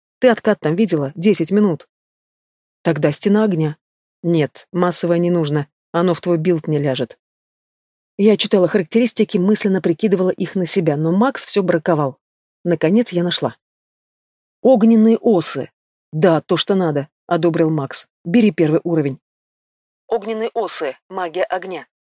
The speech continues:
Выпускает несколько самонаводящих зарядов, которые наносят противнику урон два, четыре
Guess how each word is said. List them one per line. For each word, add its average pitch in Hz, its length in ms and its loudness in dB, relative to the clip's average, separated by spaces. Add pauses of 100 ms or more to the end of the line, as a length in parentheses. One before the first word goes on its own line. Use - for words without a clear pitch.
Выпускает 180 560 -6
несколько 180 420 -10
самонаводящих 170 800 -6
зарядов, 180 440 -4
которые 175 360 -8
наносят 185 460 -8
противнику 180 560 -8
урон 220 340 -6 (480)
два, 165 420 -4 (240)
четыре 214 560 -6